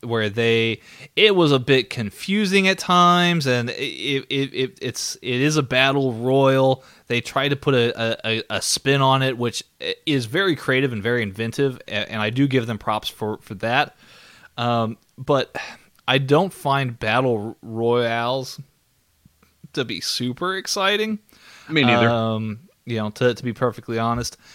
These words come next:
Speaker 1: Uh, but this is a nice way of putting a spin on both the ladder match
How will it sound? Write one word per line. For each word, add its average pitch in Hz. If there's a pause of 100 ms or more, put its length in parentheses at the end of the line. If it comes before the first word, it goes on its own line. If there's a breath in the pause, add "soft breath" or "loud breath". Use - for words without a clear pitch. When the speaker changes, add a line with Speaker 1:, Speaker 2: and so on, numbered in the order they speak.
(220 loud breath)
Speaker 1:
Uh, 113
but 120
this 196
is 143
a 127
nice 131
way 123
of 107
putting 131
a 110
spin 120
on 110
both 110
the 110
ladder 120
match 120